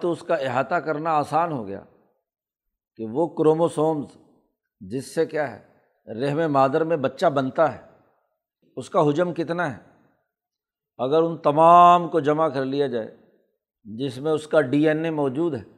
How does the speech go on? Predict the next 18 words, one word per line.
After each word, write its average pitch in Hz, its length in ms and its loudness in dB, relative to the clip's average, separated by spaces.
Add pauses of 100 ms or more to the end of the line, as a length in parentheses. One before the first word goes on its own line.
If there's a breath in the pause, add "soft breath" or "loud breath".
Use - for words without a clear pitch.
(120)
ہر 156 160 4
انسان 131 480 -6
کا، 104 140 -18 (920)
تو 147 120 -8
ان 170 140 -10
تمام 156 540 2
کو 170 100 -2
جمع 156 320 0
کر 147 200 -4
کے 117 200 -10 (1200)
چھوٹی 170 260 -2
سی 170 120 -2
جگہ 156 260 2
میں 160 120 -2
سما 139 300 -4
سکتے - 340 -16
ہیں۔ 98 160 -18
خود 160 260 -4